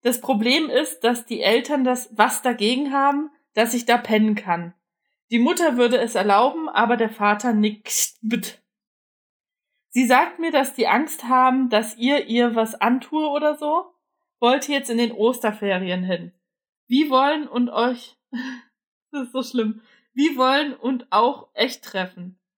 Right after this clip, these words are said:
Wollte erst ins Hotel, aber da hat das Jugendamt was gehen, da ich in ein Jugendwohnen wohne.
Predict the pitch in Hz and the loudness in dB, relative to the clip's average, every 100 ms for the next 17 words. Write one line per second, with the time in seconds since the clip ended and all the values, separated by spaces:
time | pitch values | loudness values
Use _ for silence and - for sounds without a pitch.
0 | _ _ 226 277 294 262 254 - 247 240 | _ _ -2 -2 0 -2 -2 -4 -6 -6
1 | 254 - 254 302 247 240 226 226 233 240 | -6 -2 -2 0 -2 -2 -2 -2 -2 -4
2 | 240 - _ _ 220 247 302 294 277 294 | -8 -18 _ _ -2 0 2 0 -2 -6
3 | - - - _ _ _ 240 269 339 - | -10 -20 -20 _ _ _ 0 0 -4 -6
4 | 277 269 - 262 285 320 - _ _ _ | -6 -6 -10 -8 -6 -8 -14 _ _ _
5 | _ _ - 226 254 254 - 240 240 214 | _ _ -4 0 2 0 -4 -4 -2 0
6 | 226 220 214 247 294 285 240 226 - 208 | -2 -4 -4 -2 -2 0 0 0 -4 -4
7 | 214 214 190 190 190 185 190 180 185 | 0 0 -2 -4 -6 -4 -4 -6 -8